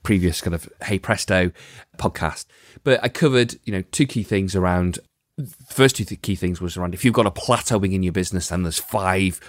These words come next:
potential reasons for those plateaus. And then if you want to create predictable growth, then you need the growth triad. You need three things in play or in place in your business in order to be able to scale and grow your business. Documented strategy, tools and tactics,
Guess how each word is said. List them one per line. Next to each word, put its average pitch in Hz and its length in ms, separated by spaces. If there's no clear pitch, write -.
potential 110 680
reasons 110 420
for - 120
those 87 180
plateaus. 87 680
And 110 100
then 110 100
if 104 120
you 113 60
want 107 180
to - 140
create 90 340
predictable 90 560
growth, 101 680
then 113 160
you 110 80
need 101 300
the 107 140
growth 95 260
triad. 87 400
You 92 80
need 92 120
three 113 280
things 92 340
in 90 160
play 92 500
or 95 120
in 95 160
place - 460
in 92 180
your 85 140
business 82 540
in 98 220
order 90 260
to - 120
be 87 140
able 82 220
to 80 120
scale 85 360
and 80 80
grow 82 100
your 82 120
business. 85 420
Documented 87 420
strategy, 85 560
tools 120 240
and 85 100
tactics, - 480